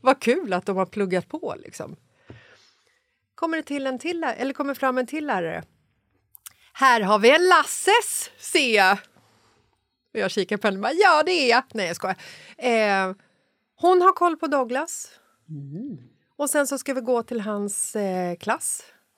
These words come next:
Speaker 1: Tre F. Då står det liksom en så här, de står med en handmålad skylt. Det är ingen blomsterkrans de får gå
Speaker 2: Nähä.
Speaker 1: igenom.
Speaker 2: Nej, var ju lite
Speaker 1: Utan
Speaker 2: dåligt,
Speaker 1: det är
Speaker 2: men
Speaker 1: typ så här,
Speaker 2: okej.
Speaker 1: en första klassare som har, eh,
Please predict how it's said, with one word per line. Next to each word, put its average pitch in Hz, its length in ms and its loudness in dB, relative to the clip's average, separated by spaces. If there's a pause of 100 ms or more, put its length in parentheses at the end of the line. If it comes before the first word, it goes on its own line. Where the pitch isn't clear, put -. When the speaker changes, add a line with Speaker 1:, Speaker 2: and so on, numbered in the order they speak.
Speaker 1:
Tre 247 260 -2
F. - 420 -4 (360)
Då 254 100 -6
står 254 280 0
det 240 100 0
liksom 226 300 -6
en 208 140 -4
så 208 100 -4
här, 175 320 -2 (120)
de 247 120 -2
står 233 200 -2
med 214 140 -4
en 202 120 -6
handmålad 214 680 -2
skylt. 180 280 -8
Det 247 80 -6
är 240 220 -2
ingen 226 600 2
blomsterkrans 175 1400 -2
de 208 220 2
får 202 80 -6
gå 185 60 -4
Speaker 2:
Nähä. 240 120 4
Speaker 1:
igenom. 147 400 -4
Speaker 2:
Nej, 170 260 -6 (140)
var 175 120 -8
ju 175 60 -4
lite 160 160 0
Speaker 1:
Utan 226 220 4
Speaker 2:
dåligt, 226 60 0
Speaker 1:
det 208 80 2
är 196 40 -4
Speaker 2:
men 170 100 -4
Speaker 1:
typ 202 120 0
så 208 80 0
här, 190 120 0
Speaker 2:
okej. - 120 -16 (200)
Speaker 1:
en 214 120 -4
första 220 400 0
klassare 196 580 -2
som 175 220 -6
har, 165 420 -6
eh, 165 360 -6